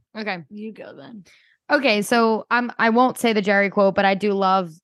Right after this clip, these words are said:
Speaker 1: her calling Logan a pathogen. It's amazing. But my quote is Shiv, and she says, "Let's just keep one of his old sweaters less racist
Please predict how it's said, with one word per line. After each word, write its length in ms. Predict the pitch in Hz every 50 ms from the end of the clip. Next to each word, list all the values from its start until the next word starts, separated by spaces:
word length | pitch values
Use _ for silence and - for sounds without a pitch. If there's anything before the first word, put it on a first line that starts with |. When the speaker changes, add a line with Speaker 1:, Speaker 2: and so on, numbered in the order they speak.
| _ _ -
Speaker 1:
her 200 | 208 220 208 190
calling 360 | - 196 190 185 185 185 185
Logan 260 | 185 180 175 185 175
a 60 | 170
pathogen. 540 | - 170 170 165 170 - 170 151 165 165 170
It's 200 | 165 160 - -
amazing. 520 | 170 165 165 160 156 151 87 90 101 - - -
But 380 | 254 254 247 226 208 208 202 208 -
my 300 | 190 208 240 240 233 233
quote 260 | 226 - 277 277 277
is 160 | 262 247 240 -
Shiv, 560 | - - - 254 240 220 202 196 196 196 196 208 - _ _ _ _ _
and 280 | - 233 214 214 214 202
she 140 | - - 220
says, 380 | - - 220 214 208 208 190
"Let's 240 | 190 202 226 220 - -
just 180 | 254 233 - -
keep 160 | 247 226 196
one 160 | 214 214 208
of 80 | 208 190
his 120 | 202 175
old 200 | 202 190 196 185
sweaters 560 | - - 202 202 196 190 185 180 180 180 160 180
less 260 | 190 185 175 - -
racist 800 | 185 185 180 180 - - 170 135 127 185 175 - - - -